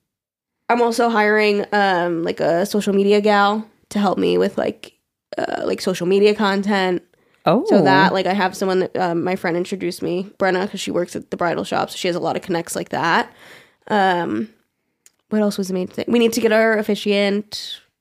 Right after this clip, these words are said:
Speaker 1: our wedding bands, like, all stuff that
Speaker 2: Your
Speaker 1: can
Speaker 2: license. Don't
Speaker 1: I have that on my
Speaker 2: forget,
Speaker 1: calendar.
Speaker 2: don't
Speaker 1: We have to
Speaker 2: forget
Speaker 1: do
Speaker 2: to get
Speaker 1: that
Speaker 2: your license.
Speaker 1: six weeks, I think, before. I have it on my calendar.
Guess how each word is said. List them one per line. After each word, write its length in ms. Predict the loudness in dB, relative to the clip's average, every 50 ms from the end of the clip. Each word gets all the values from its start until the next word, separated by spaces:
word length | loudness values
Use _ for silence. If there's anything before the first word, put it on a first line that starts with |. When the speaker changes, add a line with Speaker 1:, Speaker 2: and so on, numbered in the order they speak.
| _ _ _ _ _ _ 0
Speaker 1:
our 120 | 0 2 2
wedding 280 | 2 0 0 0 0
bands, 880 | 0 0 0 0 -2 -2 -2 -2 -2 -4 -4 -6 -8 -10 -14 -14 -14 -18 _ _ _ -20 -20 -20 -20 -20 _ _ _ _ -4
like, 160 | -2 -2 0
all 160 | 0 0 0
stuff 320 | -2 -2 -4 -4 -4 -4 -2
that 100 | 0 2
Speaker 2:
Your 120 | 4 4
Speaker 1:
can 40 | 4 4
Speaker 2:
license. 840 | 4 4 2 2 2 2 4 4 2 2 0 -2 -4 -8 -12 -14 -16 -20 -20 _ _ _ _ _ _ _ -4
Don't 120 | -2 -2
Speaker 1:
I 40 | 0
have 200 | 0 0 2 2
that 100 | 2 2
on 60 | 2
my 60 | 2 2
Speaker 2:
forget, 80 | 2
Speaker 1:
calendar. 460 | 2 2 2 2 2 2 2 2 4
Speaker 2:
don't 160 | 4 4 4 4
Speaker 1:
We 80 | 4 4
have 80 | 4 4
to 40 | 4
Speaker 2:
forget 80 | 4
Speaker 1:
do 80 | 4 4
Speaker 2:
to 60 | 6
get 100 | 6 6
Speaker 1:
that 60 | 6
Speaker 2:
your 100 | 6 6
license. 440 | 6 4 4 4 2 2 2 2 0 0
Speaker 1:
six 60 | 0
weeks, 380 | 0 0 0 2 2 2 4 6
I 100 | 4 4
think, 300 | 4 4 0 -2 -2 -4
before. 520 | -4 -2 2 4 6 6 6 6 4 4 4
I 120 | 4 4
have 160 | 4 2 2
it 20 | 0
on 60 | -2
my 80 | -2 -2
calendar. 600 | -2 -2 -4 -2 0 2 4 6 6 6 6 4